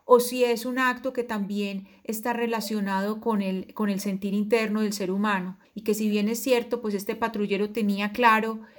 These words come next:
eh, cuál había sido como esa, ese compromiso de él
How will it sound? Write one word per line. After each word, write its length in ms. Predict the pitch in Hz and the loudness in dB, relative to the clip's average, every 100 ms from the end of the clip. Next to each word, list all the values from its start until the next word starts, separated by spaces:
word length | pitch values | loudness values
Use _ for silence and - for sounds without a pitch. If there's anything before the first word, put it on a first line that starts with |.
| - | -6
eh, 300 | 208 202 196 | 0 0 -2
cuál 240 | - 226 214 | 4 4 6
había 400 | 226 233 233 226 | 2 0 0 -2
sido 320 | 220 233 226 | -2 -2 -2
como 360 | 226 190 185 196 | -4 -6 -6 -6
esa, 580 | 196 208 214 220 220 - _ - | -6 -2 0 0 -2 -8 _ 0
ese 180 | 208 247 | 2 4
compromiso 640 | 254 214 202 196 202 226 | 4 4 4 2 2 2
de 320 | 208 208 208 | 4 4 4
él 180 | 202 | 0